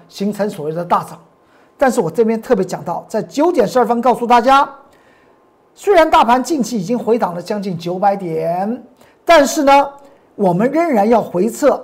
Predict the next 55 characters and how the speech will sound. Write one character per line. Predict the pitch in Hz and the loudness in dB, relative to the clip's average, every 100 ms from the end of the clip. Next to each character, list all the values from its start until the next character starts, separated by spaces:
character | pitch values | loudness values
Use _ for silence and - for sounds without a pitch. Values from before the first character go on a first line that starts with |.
| - - | -10 -10
一 | 208 240 277 254 | -6 -6 -6 0
万 | 262 240 202 | 4 4 0
五 | 160 | -10
千 | - 226 208 | -4 -2 0
两 | 185 226 | 0 2
百 | 240 | 2
点 | 226 175 156 | 0 -4 -10
的 | 190 | -8
这 | 208 | -8
个 | - | -8
支 | - 233 | -12 -10
撑 | - 294 | -2 -2
点。 | 220 175 - - _ | 0 -6 -8 -20 _
虽 | - 302 | -2 4
然 | 302 | 4
不， | 285 349 | 4 0
不 | 294 - 349 | -2 -2 0
远， | 269 214 165 - - _ _ | 2 2 0 -6 -20 _ _
但 | 294 226 | 4 4
是 | 190 220 185 - _ | 2 -4 -6 -8 _
这 | - 339 | -2 0
个 | 208 | 0
支 | - 240 | -2 -4
撑 | - 262 262 - - | 2 2 2 -10 -8
仍 | 226 294 302 302 | 4 4 4 0
需 | - - 277 285 | -8 -6 -4 -2
要 | 277 233 165 | 4 4 4
做 | 135 269 196 | 0 2 2
回 | 151 - 233 | 2 0 0
测。 | 214 359 262 190 - - _ _ _ _ _ _ _ _ - _ | 2 4 6 4 -6 -20 _ _ _ _ _ _ _ _ -20 _
所 | _ 262 | _ -2
以 | |
今 | 247 294 | -2 -2
天 | 302 311 330 320 _ _ _ _ _ _ _ _ _ _ _ _ _ | -2 -4 -6 -10 _ _ _ _ _ _ _ _ _ _ _ _ _
会 | - 311 | 0 2
员 | 262 | 4
朋 | 220 | 2
友 | 202 | 0
们 | 170 175 196 | -2 -6 -2
在 | 247 | -2
早 | - | -2
上 | 156 226 202 | -6 -6 -6
九 | - 202 | 0 0
点 | 233 202 | 0 -4
十 | 147 233 | -4 -2
二 | 185 | 0
分 | 196 208 - _ | -2 -6 -10 _
得 | - 220 | 0 4
到 | 302 233 | 4 2
这 | 214 | -2
个 | |
讯 | - 254 | -2 -6
息 | 175 | -6
之 | 190 269 | -8 -6
后， | 233 - | -4 -4